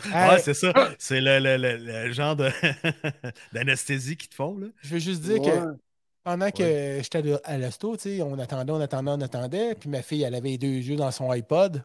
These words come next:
Speaker 1: tu sais. Puis moi, ben, j'ai écouté, euh, le premier show de lol, qui est sur Prime avec Patrick Huard. Puis, euh, tu sais, il y a
Speaker 2: Ah,
Speaker 1: six ou
Speaker 2: ouais,
Speaker 1: huit
Speaker 2: c'est
Speaker 1: comédiens, là.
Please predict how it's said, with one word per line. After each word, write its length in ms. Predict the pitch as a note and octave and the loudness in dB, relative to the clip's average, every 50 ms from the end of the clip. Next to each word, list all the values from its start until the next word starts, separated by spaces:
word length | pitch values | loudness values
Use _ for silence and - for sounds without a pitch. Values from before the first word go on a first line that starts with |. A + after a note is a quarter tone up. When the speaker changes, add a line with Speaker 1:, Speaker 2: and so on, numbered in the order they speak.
| _ _ _ | _ _ _
Speaker 1:
tu 100 | - D3+ | -2 -2
sais. 140 | D#3+ F3 F#3 - _ _ _ _ _ - - - - - - - _ - | -2 -2 -2 -6 _ _ _ _ _ -20 -20 -20 -20 -20 -20 -20 _ -4
Puis 120 | - D3+ | 0 2
moi, 160 | D3+ D#3+ E3+ | 4 6 6
ben, 260 | D#3+ D3+ C#3+ C#3+ C#3+ | 6 6 4 4 2
j'ai 140 | C3+ C3+ D#3+ | 2 2 0
écouté, 420 | D#3 C#3+ - - - G#3+ A#3+ A#3 G#3+ | 0 0 -2 -2 -2 2 4 6 6
euh, 880 | F3+ D#3+ D#3 D3+ D3 C#3+ C#3+ C#3+ C#3 C#3 C3+ C3 B2 B2+ B2+ B2+ B2+ C3 | 6 6 6 4 4 4 6 6 6 4 2 0 -2 -4 -4 -4 -4 -2
le 140 | C#3+ C#3+ | -2 0
premier 320 | C#3+ - D#3+ F3 F3+ F3+ E3 | 2 2 2 2 4 2 2
show 220 | D3 - G#3+ G#3 F#3 | 2 0 0 2 4
de 80 | E3 D#3 | 4 6
lol, 480 | D3 D#3+ G3 A#3 C4 B3+ A3 E3+ C#3 - _ _ _ _ _ _ _ _ _ _ _ _ _ _ _ _ _ _ _ _ _ _ _ _ _ _ _ | 8 8 6 6 6 2 -2 -2 -4 -6 _ _ _ _ _ _ _ _ _ _ _ _ _ _ _ _ _ _ _ _ _ _ _ _ _ _ _
qui 200 | - - E3+ E3 | -4 0 2 2
est 80 | D#3+ - | 2 2
sur 180 | - D3+ - | 0 -2 -2
Prime 400 | - - F3 F#3 G3+ A3 G#3+ F#3 | 2 4 6 6 8 6 4 2
avec 260 | D#3 C3+ D3+ D3 - - | 0 2 0 0 0 -2
Patrick 260 | D#3 - - D3+ - | -6 -6 -6 -6 -2
Huard. 440 | - D3+ D#3 E3+ F#3 F#3+ F#3+ F#3+ F#3 | 0 2 4 4 4 4 2 2 0
Puis, 180 | - D#3 D3 C#3+ | -2 -2 0 0
euh, 340 | C#3 C3+ C3+ C3 C3+ C3 C3 | 0 0 0 -2 -2 -4 -6
tu 40 | C3 - | -6 -8
sais, 120 | - E3 | -6 -2
il 60 | E3+ | -2
y 40 | D#3 | 0
a 40 | C#3 | 0
Speaker 2:
Ah, 300 | B2+ D3 F3 G3 G3+ G3 | 2 2 2 2 2 2
Speaker 1:
six 140 | F3 D3 - | 2 2 2
ou 60 | F#3 E3 | 2 4
Speaker 2:
ouais, 60 | F#3 | 4
Speaker 1:
huit 80 | F#3+ F#3+ | 4 4
Speaker 2:
c'est 160 | F#3+ E3+ F3+ | 4 4 4
Speaker 1:
comédiens, 500 | F3 F3 D#3+ D3 C#3 E3 F#3 G#3 A3+ A3+ | 4 4 2 0 0 0 2 2 4 4
là. 220 | G#3+ G#3 G#3 G#3+ | 4 2 0 -2